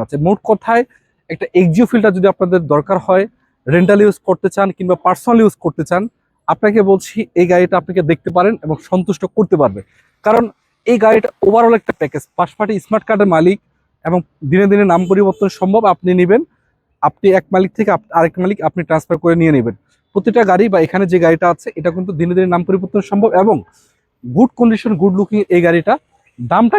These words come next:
কিন্তু জানিয়ে দিতেছে আপনাদের। সুন্দর এই গাড়িটা চোদ্দোর মডেল, উনিশের রেজিস্ট্রেশন করা, পেপারস আপডেট পাবেন, সিএনজি করা।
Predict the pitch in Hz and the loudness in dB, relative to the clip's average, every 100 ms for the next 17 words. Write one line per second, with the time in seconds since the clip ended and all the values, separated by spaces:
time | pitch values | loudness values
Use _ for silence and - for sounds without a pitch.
0 | 254 240 175 170 196 170 156 143 - 117 | 0 0 2 2 2 2 -2 -4 -4 -10
1 | 101 - 208 220 233 233 - 190 208 190 | -12 -14 -4 0 0 -2 -2 -2 2 2
2 | 190 - 208 220 208 _ _ _ _ _ | 2 2 2 2 -2 _ _ _ _ _
3 | _ _ 214 190 240 226 190 190 214 - | _ _ 0 2 2 2 2 2 0 -2
4 | 196 220 - 220 202 - 196 202 208 208 | -2 0 0 2 0 -2 -10 -4 -2 -2
5 | 180 185 180 175 170 190 180 175 196 - | -2 -4 -2 -2 -2 -2 0 0 0 0
6 | 208 208 214 185 180 | 2 2 2 2 2